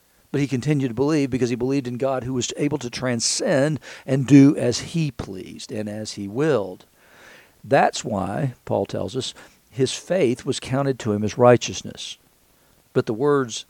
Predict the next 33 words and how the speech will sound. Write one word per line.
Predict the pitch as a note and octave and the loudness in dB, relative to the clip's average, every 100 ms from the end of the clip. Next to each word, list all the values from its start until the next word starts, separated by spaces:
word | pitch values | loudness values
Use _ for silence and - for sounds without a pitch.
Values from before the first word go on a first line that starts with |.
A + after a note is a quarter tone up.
| _ | _
quote, | - A#2+ B2 - | 0 2 2 0
"It | A#2 | -4
was | G2+ | -4
counted | - - D#3+ F3+ A2+ | -8 0 2 4 2
to | A#2+ | 0
him," | G2 F#2 G#2+ - | -2 0 -2 -4
unquote, | A2+ G#2 G2+ G#2 C#3 | -4 -4 -4 -4 0
were | C3 | 0
not | A#2+ C#3 F3+ A#2 | 2 2 2 0
written | A#2+ B2 B2 | -2 -2 -6
for | A2+ | -2
his | G#2 B2+ | 4 4
sake | - C3 A2+ | 4 2 2
alone, | A2+ D3 C3 A#2+ - _ _ A#2 | -4 -4 -6 -10 -20 _ _ -4
but | C3+ A#2 | -4 -4
for | - | -10
ours | A#2+ A2 G2+ | -8 -8 -4
also. | G2 - - - - _ _ _ _ _ _ _ _ _ _ _ | -6 -6 -10 -16 -20 _ _ _ _ _ _ _ _ _ _ _
"It | C3 | 4
will | B2+ | 4
be | A#2+ | 0
counted | G#2 C3+ F#3 G3+ | -2 -2 0 -2
to | - | 0
us | C3 A#2 | 0 0
who | C#3 | 2
believe | A#2 A#2+ B2+ C3 | 2 4 2 0
in | C3+ A2 | 0 -2
him | G2+ D#3+ A#2+ B2 | 0 0 2 2
who | B2+ B2 | 0 0
raised | C3+ C#3+ F3+ - | 2 2 0 -4
from | - D#3 | -6 -4
the | B2+ | -2
dead | A#2 C3+ G#2+ B2+ | 2 4 4 0